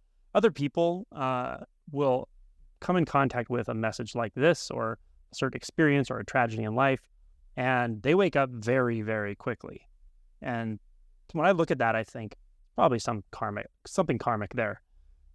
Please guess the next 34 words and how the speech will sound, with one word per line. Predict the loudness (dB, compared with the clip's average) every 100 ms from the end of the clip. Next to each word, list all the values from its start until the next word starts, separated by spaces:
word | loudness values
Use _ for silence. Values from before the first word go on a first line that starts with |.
| -2
Uh, | -2 -2 -6
I, | -2 -2 -2
but | -2 -2
it, | 0
through | 0
experience, | 0 0 2 2 2 -2 -4
I, | -2
I | -2
really | 0 2 2
think | 0 -2 -2
it |
does | 0 -2
work | 0 -2
out | 0 0 -2
the | -6
right | -4 -4
way, | -6 -8
because | -6 -4 -2 -2 -4 -16 _
that's | -2 0
a |
pretty | 0 0 2
devastating | 2 2 0 -2
thing | 0 0
to |
go | 0 -2
through, | -2 -4
is | -2
a, | -2 -4 -6 -14 _ -6
a |
very | 0 4 4
profound | 2 0 2 2
awakening | 2 0 0 -2 -2
with | -4
no | -2 0 2 0